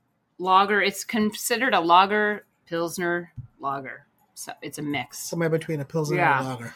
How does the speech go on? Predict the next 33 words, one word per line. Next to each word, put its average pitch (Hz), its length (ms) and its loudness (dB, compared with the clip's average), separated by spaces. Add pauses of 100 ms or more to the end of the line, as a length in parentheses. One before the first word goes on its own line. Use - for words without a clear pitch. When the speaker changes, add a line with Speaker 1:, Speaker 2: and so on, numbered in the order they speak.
Speaker 1:
But 233 460 6 (400)
you 254 460 -2 (220)
have 202 220 -6
said 208 240 -2
you 190 100 -2
love 180 360 -2
this 160 240 -4
one. 143 360 -10 (120)
Speaker 2:
I 143 80 -6
do. 135 260 0 (160)
Speaker 1:
And 185 680 -2 (200)
I 196 800 2 (460)
looked 208 260 -6
at 185 80 -10
the - 60 -20
Beer 233 200 0
Advocate 180 360 -4
and 214 100 -14
sixty-five. - 680 -6 (920)
Speaker 2:
Yeah. 151 100 -2
Speaker 1:
So 196 500 2
I'm 196 160 -6
thinking, 185 480 -10 (180)
wow. - 180 -6 (920)
Speaker 2:
It 196 200 0
only 208 160 6
got 208 200 4
sixty-five 190 560 2
on 190 100 0
the 185 60 -2
Beer 185 180 2
Advocate? 202 360 -4
Speaker 1:
Yeah, 208 360 -4